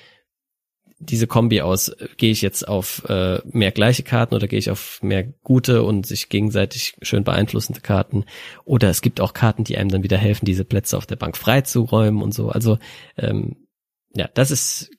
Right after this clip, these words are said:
das, was mir am meisten Spaß macht, eigentlich dieses Spiel mit den, mit den Synergien der Karten. Und da ist das, ja, richtig cool. Ist halt wieder so ein Kartenduellspiel, aber hier mit dem lustigen Effekt, dass ich mich ja gar nicht drum kümmern muss eigentlich, äh,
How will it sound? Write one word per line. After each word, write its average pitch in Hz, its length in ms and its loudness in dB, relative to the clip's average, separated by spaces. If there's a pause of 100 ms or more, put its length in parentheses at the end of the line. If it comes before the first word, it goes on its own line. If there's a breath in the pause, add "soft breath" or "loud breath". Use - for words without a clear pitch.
(160)
das, 117 200 2
was 117 120 2
mir 110 140 4
am 92 60 2
meisten 90 280 0
Spaß 95 260 -6
macht, 87 120 -6
eigentlich 98 160 -2
dieses 107 260 -2
Spiel 107 260 4
mit 104 200 2
den, 92 360 2 (760 soft breath)
mit - 200 0
den 92 100 4
Synergien 90 480 2
der 87 120 -2
Karten. - 420 -10 (800)
Und 120 120 0
da 92 140 4
ist - 260 -6
das, - 300 -4 (260)
ja, 87 180 -6 (240)
richtig - 340 -4
cool. 90 200 0
Ist - 140 -2
halt 120 140 4
wieder 120 160 2
so 104 80 0
ein 95 60 0
Kartenduellspiel, 123 840 0 (260 loud breath)
aber 107 180 2
hier 127 160 6
mit 123 160 4
dem 104 260 0 (260)
lustigen 107 840 0 (100)
Effekt, - 420 0
dass 101 120 0
ich - 140 -4
mich 104 180 -2
ja 104 100 2
gar 104 120 2
nicht 101 120 2
drum 98 140 0
kümmern 104 280 2
muss - 200 -4
eigentlich, - 520 -4
äh, - 100 -14